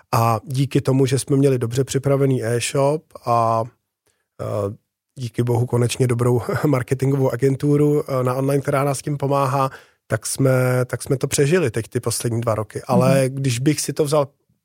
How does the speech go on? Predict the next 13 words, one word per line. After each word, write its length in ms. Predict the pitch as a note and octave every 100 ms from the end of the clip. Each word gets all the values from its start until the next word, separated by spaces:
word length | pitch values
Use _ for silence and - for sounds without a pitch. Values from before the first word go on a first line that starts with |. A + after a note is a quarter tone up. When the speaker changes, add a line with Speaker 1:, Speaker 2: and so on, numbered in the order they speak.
| _ _ -
Speaker 1:
firma 220 | D3 D#3+
Kama 240 | D#3 C3+ D3
původně 560 | C#3 C#3 D3 D3 C#3+ C#3 - _
vyrostla 400 | B2+ B2+ - C#3
na 300 | C3 C3 B2
velkoobchodním 680 | A#2+ A#2+ - B2+ - C3 B2+
prodeji. 440 | A#2 A2 A#2 G#2 - -
Vyrobit, 560 | A#2+ C3 B2+ B2 B2
prodat 480 | - A#2+ A#2+ A#2+ A#2+ - _
jednorázově 680 | - A#2+ C3 B2+ A#2+ A#2+ B2
ve 100 | A#2+
velkém 300 | B2 A#2+ B2
množství. 400 | A#2+ G#2 - -